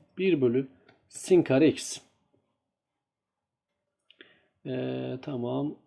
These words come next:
Burada bir hatamız oldu arkadaşlar. Kotanjant kare x, cos kare bölü sin kare x. Payda eşitlemelerini yanlış yapıyoruz. Heh, buna dikkat edelim. Payda eşitlemeyi yanlış yaparsan hepsi gider. Bu da bunu götürdü. Ne kaldı? Gerek kalmadı.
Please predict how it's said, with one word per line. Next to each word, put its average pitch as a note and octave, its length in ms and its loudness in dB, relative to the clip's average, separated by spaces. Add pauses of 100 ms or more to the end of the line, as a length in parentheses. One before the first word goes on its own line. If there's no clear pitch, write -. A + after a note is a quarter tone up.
Burada G3 260 8
bir F3 60 8
hatamız E3+ 400 6
oldu C3+ 160 6
arkadaşlar. C3+ 460 0
Kotanjant E3 500 4
kare D#3+ 180 6
x, F3 120 2
cos D#3+ 220 0
kare D3+ 200 4
bölü D3 140 4
sin D#3 200 2
kare C#3 220 4
x. - 180 0
Payda D3+ 220 6
eşitlemelerini C#3 640 2
yanlış C#3+ 340 2
yapıyoruz. A#2+ 460 -8
Heh, A#2 60 -8 (260)
buna C#3+ 140 2
dikkat C3 240 0
edelim. B2+ 320 -4 (800)
Payda C3 180 -2
eşitlemeyi C3+ 360 2
yanlış C3+ 240 2
yaparsan C#3 540 -4 (220)
hepsi C#3 260 -4
gider. A#2 300 -2 (460)
Bu B3 80 4
da A#3+ 140 12
bunu A3 160 8
götürdü. D#3 640 8
Ne G3+ 220 6
kaldı? D#3+ 320 8
Gerek E3 320 8
kalmadı. D3+ 480 4